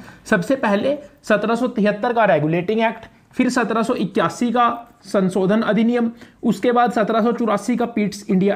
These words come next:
Act, फिर सत्रह सौ छियासी का अधिनियम जो कॉर्नवालिस, गवर्नर जनरल कॉर्नवालिस की जो दो शर्तें थी, जब वो गवर्नर जनरल बन के आया उनको accept किया गया सत्रह सौ छियासी के अधिनियम से।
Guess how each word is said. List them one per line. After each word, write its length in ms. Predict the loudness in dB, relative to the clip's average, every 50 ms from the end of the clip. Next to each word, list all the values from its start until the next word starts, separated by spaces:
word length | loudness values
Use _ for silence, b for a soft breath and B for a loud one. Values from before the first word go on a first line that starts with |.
| 0 0
Act, 300 | 0 -2 -4 -8 -18 -20 -20 b b b b b b
फिर 140 | -2 0 2
सत्रह 300 | 2 0 0 0 0 0
सौ 120 | 0 -2 -4
छियासी 960 | -2 -2 -2 -2 -2 -2 -6 -14 -20 -6 -2 0 0 0 0 -2 -2 -2
का 100 | 0 0
अधिनियम 480 | 0 0 2 2 2 2 2 2 2 2
जो 100 | 0 0
कॉर्नवालिस, 680 | 0 0 0 2 2 2 2 2 2 2 2 0 -2 -4 -2
गवर्नर 380 | 0 0 2 2 2 0 0
जनरल 320 | 0 0 0 0 0 0 0
कॉर्नवालिस 640 | 0 0 0 0 0 0 0 0 0 0 -2 -4 -6
की 140 | -4 -4 0
जो 280 | 0 2 0 0 -2 -6 B B B B B -2
दो 180 | 0 0 0
शर्तें 440 | 0 0 -2 -2 -2 -2 -4 -4 -2
थी, 380 | -2 -2 -4 -4 -6 -14 -14 -4 0
जब 200 | 0 2 2 2
वो 100 | 2 0
गवर्नर 440 | 2 2 2 2 2 2 0 0 0
जनरल 360 | 0 0 0 0 2 0 0
बन 200 | 0 0 -2 -2
के 100 | -2 0
आया 300 | 2 2 2 2 0 -2 -2 B B B B -4
उनको 380 | -2 0 0 2 2 2 2 2
accept 360 | 2 2 0 0 0 -2 -6 -2
किया 180 | 0 2 2 2
गया 180 | 2 2 2 0
सत्रह 320 | 0 -2 0 0 0 0
सौ 100 | 0 -2
छियासी 440 | -2 0 0 0 0 0 -2 -2 0
के 120 | 0 0
अधिनियम 480 | 0 0 -2 -2 -2 -2 -2 -2 -2 -2
से। 200 | -2 -2 -2